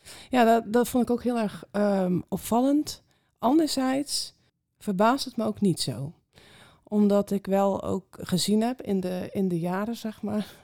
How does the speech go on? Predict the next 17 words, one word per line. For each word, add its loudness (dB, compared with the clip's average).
dat 2
het 4
gedrag 0
van -2
kinderen -2
wel 2
echt -6
verandert. -4
En -2
als 2
we 0
dan 0
heel -2
even -4
corona 0
niet 2
overslaan, -4